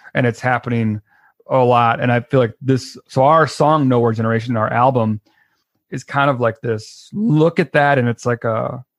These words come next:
I think it's the first time I really had a lot of sympathy towards the anxieties and fears of younger people. And I say younger people, but obviously everything I've mentioned, it's gonna affect everybody,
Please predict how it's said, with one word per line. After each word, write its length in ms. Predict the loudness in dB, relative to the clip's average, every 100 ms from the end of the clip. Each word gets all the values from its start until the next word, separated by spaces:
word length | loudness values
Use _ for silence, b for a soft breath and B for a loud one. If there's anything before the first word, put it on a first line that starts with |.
| _ _ -6
I 60 | -2
think 80 | 0
it's 100 | -2
the 80 | -2
first 180 | 0
time 80 | 2
I 40 | 4
really 180 | 4
had 140 | 4 2
a 20 |
lot 140 | 2
of 60 | -2
sympathy 540 | -4 -2 0 0 -2
towards 640 | -2 -2 0 -2 -4 -12 -20 _ _ _ -2
the 80 |
anxieties 480 | 0 2 2 2 2
and 140 | -2 -2
fears 500 | 0 2 0 -4 -14 _ _
of 160 | -2 0
younger 300 | 0 0 -4
people. 500 | -4 -6 -6 -14 -16 _ _ _ _ _ _
And 120 | -2
I 20 | -2
say 220 | 0 2
younger 340 | 2 2 0
people, 240 | -2 -4 -2
but 120 | 0
obviously 480 | 0 -2 -2 0 2
everything 280 | 0 -2
I've 160 | -2 -2
mentioned, 460 | -4 -4 -4 -6 -6
it's 100 | -6
gonna 200 | -6 -6
affect 300 | -6 -8 -6
everybody, 440 | -4 -4 -6